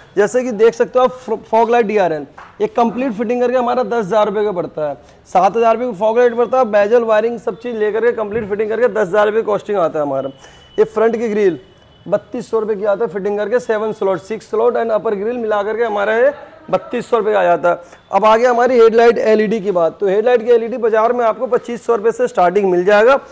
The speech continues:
but अगर अच्छी quality का आप लेते हैं तो इसका starting range पाँच हज़ार पचपन सौ रुपये से आता है। तो एलईडी के मैंने आपको बता दिया कि पाँच हज़ार पचपन सौ रुपये से हमारा start होता है।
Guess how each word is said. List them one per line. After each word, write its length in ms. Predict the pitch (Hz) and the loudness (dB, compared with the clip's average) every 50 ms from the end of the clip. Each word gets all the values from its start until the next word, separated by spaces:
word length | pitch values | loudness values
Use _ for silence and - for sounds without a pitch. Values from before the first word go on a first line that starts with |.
| - - - - | -20 -20 -8 -2
but 120 | 180 220 240 | 0 4 4
अगर 160 | 240 247 240 | 6 6 4
अच्छी 280 | 233 226 - - - 277 | 2 0 -2 -6 -8 -6
quality 440 | 202 233 233 226 233 233 202 240 | -2 0 0 0 0 -2 -4 -4
का 100 | 214 233 226 | -2 0 -2
आप 120 | 208 190 | -2 -2
लेते 240 | 208 196 - - 196 | -4 -6 -6 -4 -4
हैं 140 | 175 156 - - - _ - | -4 -4 -6 -10 -10 _ -2
तो 60 | 208 | -2
इसका 220 | 208 - 262 254 | 0 2 2 2
starting 440 | 220 - - 214 214 214 233 240 233 | 2 2 2 2 2 2 2 2 2
range 140 | 233 240 226 | 0 0 -2
पाँच 240 | - 220 208 208 214 | -2 -2 0 0 0
हज़ार 200 | 185 226 233 220 | 0 0 0 0
पचपन 360 | 190 220 214 - 220 220 208 | -2 -6 -6 -6 -6 -6 -4
सौ 140 | 208 - 214 | -2 -2 -2
रुपये 220 | 196 190 214 202 | -2 -2 -2 -4
से 180 | - - - 185 | -4 -2 0 0
आता 360 | 170 156 147 - - 156 143 139 135 | 2 0 0 0 0 0 0 0 0
है। 120 | 127 127 | -2 -4
तो 160 | - - 190 | -4 -2 0
एलईडी 340 | 185 196 208 220 220 247 254 | 0 2 2 2 2 0 0
के 80 | 254 254 | 0 0
मैंने 220 | 247 240 240 247 | -2 -2 -2 -2
आपको 220 | 240 226 214 233 | -2 -2 0 0
बता 260 | 247 247 - 226 220 220 | 0 0 2 0 0 2
दिया 160 | 202 240 247 | 2 2 2
कि 80 | 262 254 | 2 2
पाँच 240 | - 240 226 220 208 | 0 0 -2 0 0
हज़ार 180 | 233 247 240 | 0 0 0
पचपन 340 | - 233 226 - - 240 233 | -2 -4 -6 -4 -4 -4 -4
सौ 100 | 185 220 | -2 -4
रुपये 140 | 220 202 226 | -4 -4 -4
से 100 | 180 240 | -4 -4
हमारा 320 | 240 226 226 226 240 240 214 | -2 0 0 0 0 0 -2
start 300 | - - 180 185 190 190 | -2 0 0 0 0 0
होता 240 | 208 202 - 226 | -2 -2 -2 -2
है। 140 | 247 277 269 | 0 0 -2